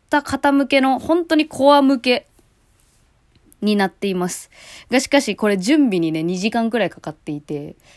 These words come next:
全部当日に配信していたんで、当日に準備もして収録もして配信もするっていうね、すごい過酷だったんですけど、一番準備に時間かかったのがこれ。もう、私すごいガリのこと詳しくなっちゃったからね。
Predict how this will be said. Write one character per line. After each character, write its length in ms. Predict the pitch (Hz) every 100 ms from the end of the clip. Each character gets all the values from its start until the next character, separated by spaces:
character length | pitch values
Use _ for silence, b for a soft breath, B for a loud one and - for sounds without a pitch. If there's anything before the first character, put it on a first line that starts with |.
| b
全 260 | 220 208 349
部 80 | -
当 280 | 262 294
日 260 | 349 339 330
に 400 | 320 302 302 -
配 220 | - 294
信 160 | 277 277
し 20 |
て 280 | 277 226 208 _
い 80 | 214
た 100 | 233
ん 60 | 170
で、 80 |
当 220 | 165 302 339
日 220 | 311 302
に 120 | 294
準 120 | 285
備 120 | 247
も 60 | 185
し 80 | 180
て 60 |
収 180 | 165 220
録 180 | 214 208
も 80 | 208
し 80 | -
て 80 |
配 160 | 208 190
信 140 | 190
も 40 | 180
す 80 | 180
る 100 | 170
っ 20 |
て 160 | -
い 60 | 147
う 20 |
ね、 180 | 147 147 _ b b
す 120 | -
ご 120 | 208
い 20 | 254
過 140 | 180
酷 340 | 180 190 185 -
だ 100 | 185
っ 60 | 180
た 80 | 143
ん 60 |
で 60 | 160
す 60 |
け 80 | -
ど、 120 | 151 147
一 320 | 220 - 294
番 280 | 254 302 302
準 180 | 233 269
備 120 | 208
に 100 | 196
時 120 | 180
間 100 | 180
か 60 | 175
か 60 | 185
っ 40 |
た 80 | 156
の 80 | 156
が 80 |
こ 200 | 156 -
れ。 160 | 147 139 _ _ _ _ _ _ _ _ _
も 340 | 214 190 127 -
う、 60 | _ -
私 300 | 196 226 226
す 180 | - 220
ご 140 | 339
い 60 | 202
ガ 120 | 240
リ 100 | 226
の 100 | 180
こ 80 | 180
と 80 |
詳 240 | 180 - 214
し 80 | -
く 80 |
な 80 | 160
っ 20 |
ち 80 | 147
ゃ 40 | -
っ 20 |
た 100 | 147
か 60 |
ら 80 | 147
ね。 160 | 143